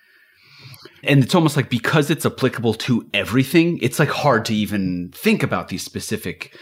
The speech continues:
cases. Like, we're seeing the very, very beginning, these glimpses of use cases, right? Like a Jasper A I,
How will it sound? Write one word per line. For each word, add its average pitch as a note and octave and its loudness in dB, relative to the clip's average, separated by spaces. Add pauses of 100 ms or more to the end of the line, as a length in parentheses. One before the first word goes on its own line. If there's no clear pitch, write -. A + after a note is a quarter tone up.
(220)
cases. F#2+ -2 (580)
Like, C#3+ 2
we're F#3+ 6
seeing C3+ 4
the G#2 -2 (380)
very, B2+ 4
very F#2 0
beginning, F#2+ 0
these E2+ -8
glimpses A2 2
of F2 -8
use F#2+ -4
cases, F2 -6
right? G2+ 0
Like F2 -8
a F#2 -2
Jasper E2+ -4
A D#2 -2
I, B1+ -10